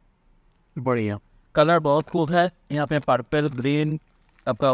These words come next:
Speaker 2: वाइट, कोई भी मिल जाएगा। ठीक है,
Speaker 1: राइट।
Speaker 2: यहाँ पे ये वाला ईयरिंग मैंने इसमें दिखा देता हूँ थोड़ा सा, तो डिफिकल्ट कुछ बनाया।
Speaker 1: पर्ल में।
Speaker 2: पर्ल्स में, पर्ल्स आपके पास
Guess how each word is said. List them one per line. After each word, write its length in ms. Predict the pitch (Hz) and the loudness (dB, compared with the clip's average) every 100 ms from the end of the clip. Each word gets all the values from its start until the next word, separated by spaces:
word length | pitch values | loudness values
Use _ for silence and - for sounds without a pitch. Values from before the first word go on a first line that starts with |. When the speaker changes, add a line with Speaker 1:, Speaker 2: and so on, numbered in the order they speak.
| 123 | 2
Speaker 2:
वाइट, 560 | 123 135 151 139 - - _ _ _ _ - | 0 2 0 -2 -8 -20 _ _ _ _ 2
कोई 180 | 143 | 4
भी 140 | 123 120 - | 4 0 -2
मिल 180 | 120 110 | 0 2
जाएगा। 340 | 107 104 123 - - | 2 2 0 -8 -2
ठीक 140 | 175 | 0
है, 60 | 123 | 2
Speaker 1:
राइट। 220 | 107 104 - _ _ _ | 0 -4 -14 _ _ _
Speaker 2:
यहाँ 100 | 127 | -4
पे 160 | 120 135 | -2 -2
ये 100 | 143 | 0
वाला 220 | 143 127 123 123 117 120 | 2 2 2 0 -2 0
ईयरिंग 640 | 113 117 117 - - 120 | 0 0 -2 -6 -4 0
मैंने 160 | 117 113 | 0 -2
इसमें 220 | - 110 | -2 -4
दिखा 200 | 104 113 | -2 0
देता 220 | 113 113 156 | 0 0 -2
हूँ 80 | - 147 | -2 -2
थोड़ा 260 | 131 123 | 0 0
सा, 200 | - 151 | 0 0
तो 1500 | 170 _ _ - _ _ _ _ _ _ _ _ _ _ - | -2 _ _ -20 _ _ _ _ _ _ _ _ _ _ -6
डिफिकल्ट 480 | 117 - 120 117 110 | -4 -2 2 2 2
कुछ 180 | 113 - 113 | -2 -4 -2
बनाया। 300 | 107 110 135 | -2 -2 -4
Speaker 1:
पर्ल 220 | 170 151 | -6 -6
में। 100 | 110 - _ | -10 -20 _
Speaker 2:
पर्ल्स 360 | 143 120 110 - | 2 2 -2 -4
में, 200 | 139 185 - _ _ _ _ | -2 -2 -4 _ _ _ _
पर्ल्स 320 | 131 117 - 120 | -2 -2 -2 -4
आपके 220 | - 120 | -2 -2
पास 200 | 135 | 0